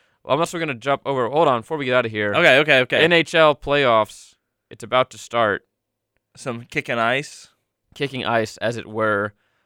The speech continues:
Speaker 1: Uh, right now in the, wh-, hold on. Where's the playoff standings?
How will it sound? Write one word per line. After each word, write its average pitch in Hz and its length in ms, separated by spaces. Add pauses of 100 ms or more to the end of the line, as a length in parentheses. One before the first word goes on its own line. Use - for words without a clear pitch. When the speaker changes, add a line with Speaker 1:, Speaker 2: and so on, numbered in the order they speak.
Speaker 1:
Uh, 107 380
right 120 280
now 113 520 (400)
in 113 420 (220)
the, 104 560 (1300)
wh-, - 160
hold 202 240
on. - 300 (600)
Where's 160 160
the 151 120
playoff 160 400
standings? - 480